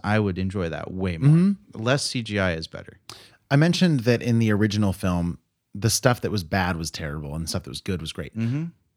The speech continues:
Speaker 2: Flying stuff, plane stuff, very cool. Where the first movie faltered for me is that not, like,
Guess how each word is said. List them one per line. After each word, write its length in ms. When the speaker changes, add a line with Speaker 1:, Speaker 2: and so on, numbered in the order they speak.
Speaker 2:
Flying 560
stuff, 320
plane 300
stuff, 360
very 300
cool. 320
Where 160
the 80
first 360
movie 220
faltered 400
for 120
me 220
is 220
that 260
not, 420
like, 380